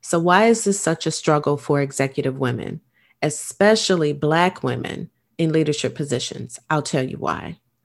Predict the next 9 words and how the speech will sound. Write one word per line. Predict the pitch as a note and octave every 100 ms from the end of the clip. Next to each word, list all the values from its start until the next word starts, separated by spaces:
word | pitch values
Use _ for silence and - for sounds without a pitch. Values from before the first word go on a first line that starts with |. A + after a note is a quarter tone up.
| E3
Join | D#3 F#3 G#3 A#3
me | A#3+
on | A3 F#3+
the |
podcast | F3+ E3+ E3 E3 E3+ D3+ -
this | D3 -
week | - D3
to | - C#3+
hear | D#3+ F3+ F#3 G3+ G3+